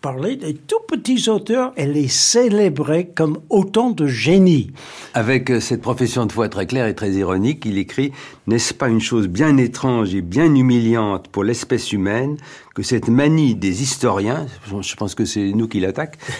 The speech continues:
Speaker 2: Robert Danton, <laughs> « de ne citer qu'une douzaine tout au plus de grands écrivains dans les siècles les plus brillants ? Si j'écrivais l'histoire naturelle, croyez-vous que je ne citerais pas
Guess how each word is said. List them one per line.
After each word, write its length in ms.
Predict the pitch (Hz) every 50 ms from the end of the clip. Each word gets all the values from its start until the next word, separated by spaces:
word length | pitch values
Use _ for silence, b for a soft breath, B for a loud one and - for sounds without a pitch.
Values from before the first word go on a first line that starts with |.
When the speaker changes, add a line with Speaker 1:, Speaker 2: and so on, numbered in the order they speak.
| B B
Speaker 2:
Robert 240 | B 101 - 104 104
Danton, 340 | 95 98 101 104 - 147 156 151 B
<laughs> « 80 | B B B B
de 120 | - 117 135
ne 100 | 147 143
citer 360 | 139 - 165 - - 139 -
qu'une 200 | - 180 190 175
douzaine 400 | 156 175 160 135 143 151 135 120
tout 240 | 127 131 131 131 127
au 80 | 117
plus 440 | 110 113 - 135 175 190 180 - - B B B B B
de 100 | B 110
grands 220 | 104 113 127 160 160
écrivains 640 | 135 131 131 - - 120 113 98 104 123 139 143 -
dans 100 | 113 120
les 140 | 117 113
siècles 400 | - - - - 147 139 143 -
les 160 | 117 107 107 98
plus 160 | - 123 113
brillants ? 460 | 90 104 104 113 104 98 95 92 - B B B B B B B B B
Si 140 | - - 98
j'écrivais 480 | 98 147 147 - - 156 143 127 131 113
l'histoire 400 | 113 127 113 - - 123 95 92
naturelle, 640 | 113 143 135 139 - 110 92 98 110 127 147 156 151 B B B B B B B
croyez-vous 640 | - - 160 151 143 131 127 110 110 135 156 156 151 B B B B B B B B
que 100 | - 110
je 120 | 101 104 107
ne 60 | 104
citerais 400 | - - 165 139 - - 135 120
pas 500 | 127 - 123 117 107 90 73 65 -